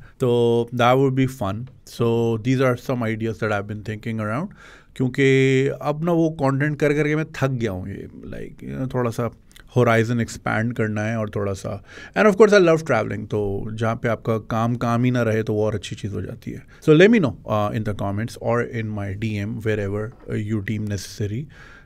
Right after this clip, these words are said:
uh, फीडबैक दीजिएगा कि, uh, what do you guys think about it? खैर, ये रही बातें,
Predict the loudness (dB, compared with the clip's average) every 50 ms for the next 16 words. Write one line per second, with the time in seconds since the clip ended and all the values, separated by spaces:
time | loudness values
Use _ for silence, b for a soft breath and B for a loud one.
0 | B B -10 -8 -6 -6 -6 -6 -6 -8 -8 -10 -10 -12 -12 -12 -12 -10 -6 -2
1 | -2 -2 0 2 0 0 0 -2 -4 -2 -2 -2 -4 -4 -4 -4 -4 -4 -4 -6
2 | -14 -20 -20 -20 -16 -14 -12 -12 -10 -8 -8 -6 -6 -6 -6 -8 -10 -10 -10 -12
3 | -10 -10 -12 -14 -16 -18 -20 -20 -20 -20 -20 -10 0 4 6 6 6 6 2 -4
4 | -2 2 2 4 4 4 4 2 2 0 0 -2 -2 -2 -4